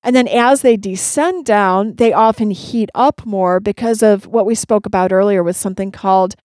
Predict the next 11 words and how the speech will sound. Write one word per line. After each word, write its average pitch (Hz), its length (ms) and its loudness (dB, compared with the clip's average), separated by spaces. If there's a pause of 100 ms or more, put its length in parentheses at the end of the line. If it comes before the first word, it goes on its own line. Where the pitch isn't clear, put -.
(340)
adiabatic 185 720 0
warming. 185 560 -4 (420)
It's - 200 2
just 403 200 0
good 392 160 0
to 320 120 -4
know 269 200 2
what 220 160 2
katabatic 202 680 -2
winds 185 320 -4
are. 202 460 0